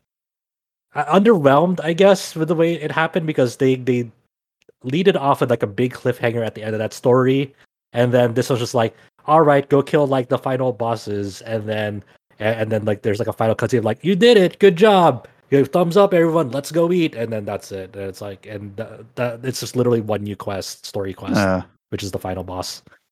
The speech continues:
Speaker 1: And, like, the, the, the fight itself was, it was very reminiscent of, like, these o-, other fights that you already had with Ibushi. Oh,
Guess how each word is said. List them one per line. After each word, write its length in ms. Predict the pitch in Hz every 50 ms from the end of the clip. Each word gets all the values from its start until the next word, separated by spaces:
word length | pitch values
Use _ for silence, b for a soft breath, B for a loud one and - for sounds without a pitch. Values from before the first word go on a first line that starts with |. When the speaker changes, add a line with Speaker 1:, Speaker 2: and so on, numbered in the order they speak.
| _ _ _ _ -
Speaker 1:
And, 100 | 113 117
like, 240 | 123 117 113 - _ _ _ _ _ _ _ _ _ -
the, 160 | 131 160 175
the, 220 | 160 160 180 175
the 120 | 151 147 170
fight 240 | - - 208 240 240
itself 440 | 240 - - - 165 165 185 - -
was, 500 | 160 151 143 135 120 - - - - _ _ _ _ _ _ _ _ _ _ _ _ _ _ _ _ _ _ _ _ _ _
it 120 | - 143 160
was 140 | 151 131 127
very 1400 | 120 135 151 160 175 180 175 175 170 165 160 156 147 147 139 127 123 120 120 120 120 120 117 117 - - _ _ _ -
reminiscent 640 | 123 127 139 139 135 147 127 135 131 - - - -
of, 220 | - 123 117 113
like, 200 | 117 117 107 -
these 280 | - 113 101 - - - -
o-, 180 | 117 120 -
other 380 | - 117 117 113 120 117 113 107
fights 280 | - - 113 110 -
that 100 | - 107
you 80 | 107 107
already 180 | 101 110 110 95
had 160 | 98 104 101
with 100 | 104 107
Ibushi. 400 | 107 101 104 107 101 95 - -
Oh, 260 | 113 110 110 101 -